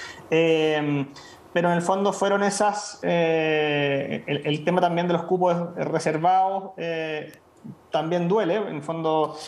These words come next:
eh, porque también no se hace que el voto de cada chileno valga distinto, eh, y eso está dentro de las cosas que, que, que, que tal vez sería bueno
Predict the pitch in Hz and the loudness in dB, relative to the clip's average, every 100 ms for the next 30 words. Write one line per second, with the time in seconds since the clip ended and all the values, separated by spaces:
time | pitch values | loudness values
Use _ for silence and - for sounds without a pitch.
0 | - - - 143 147 143 151 180 160 165 | -18 -10 -2 2 4 4 4 2 2 0
1 | - 175 156 160 151 151 170 165 165 165 | -2 -4 -2 0 0 0 2 2 2 0
2 | 165 165 165 165 156 151 233 185 143 185 | -2 -2 0 0 0 -2 0 -2 0 -4
3 | 269 - 156 151 147 147 143 143 139 139 | -4 -4 -2 0 2 0 0 0 0 0
4 | 151 151 170 156 160 160 165 165 160 165 | -2 -2 0 2 2 2 0 0 0 0
5 | 170 156 147 - 147 - - 139 135 - | 0 -2 -4 -2 -4 -2 0 2 2 -2
6 | - - - - 139 135 135 151 147 - | -12 -18 -18 -6 0 2 2 2 0 -6
7 | - 147 151 147 156 160 - | 0 2 4 4 2 0 -2